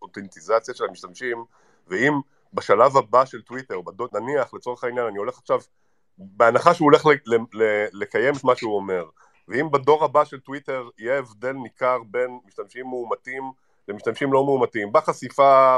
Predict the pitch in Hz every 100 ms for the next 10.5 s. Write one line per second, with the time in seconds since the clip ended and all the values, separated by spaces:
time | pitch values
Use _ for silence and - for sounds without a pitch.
0 | 117 123 127 123 123 120 - _ _ -
1 | 113 117 113 113 113 104 113 131 143 143
2 | 113 120 120 123 120 113 107 104 87 85
3 | - _ _ _ - 127 185 180 - _
4 | _ _ _ _ 139 160 170 151 139 147
5 | 139 135 120 135 131 127 135 104 131 156
6 | 143 131 139 127 147 139 131 131 _ -
7 | 123 139 120 156 165 151 143 139 117 123
8 | 165 139 139 147 131 131 127 123 107 107
9 | 95 _ _ - 123 135 135 120 117 127
10 | 113 - 131 - 87